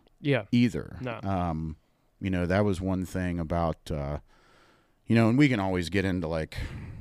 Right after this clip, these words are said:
Speaker 2: you know, haves and have-nots and,
Speaker 1: Mm-hmm.
Speaker 2: you know, who wanted to work and who didn't wanna work back then. And,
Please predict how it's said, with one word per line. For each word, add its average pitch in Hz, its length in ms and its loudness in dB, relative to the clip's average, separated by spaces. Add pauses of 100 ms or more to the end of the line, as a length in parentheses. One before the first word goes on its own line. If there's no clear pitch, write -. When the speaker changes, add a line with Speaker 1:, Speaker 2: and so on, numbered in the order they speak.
(120)
Speaker 2:
you 90 80 -10
know, 73 260 -8 (640)
haves 90 440 -2
and 80 80 -8
have-nots 85 800 -4
and, 127 160 -4
Speaker 1:
Mm-hmm. 131 240 -6 (640)
Speaker 2:
you 92 80 -2
know, 80 140 0
who 95 400 4
wanted 95 340 2
to 87 80 2
work 85 380 4
and 80 100 -2
who 90 140 -2
didn't 87 260 -2
wanna 82 180 -2
work 82 300 0
back 85 240 0
then. 82 300 -4
And, 73 200 -8